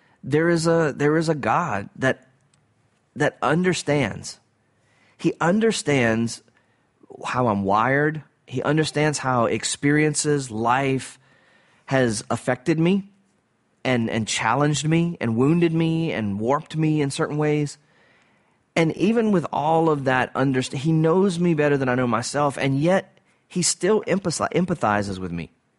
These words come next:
He still empathizes. You know, it's easy to go, like, "Oh, well, I know their history. I know their decision-making patterns. And so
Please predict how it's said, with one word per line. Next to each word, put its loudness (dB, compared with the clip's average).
He -6
still 2
empathizes. -2
You 0
know, 4
it's -2
easy 2
to 2
go, 2
like, 0
"Oh, 2
well, 4
I 4
know 4
their 2
history. -4
I 2
know 4
their 4
decision-making 0
patterns. -2
And 0
so 0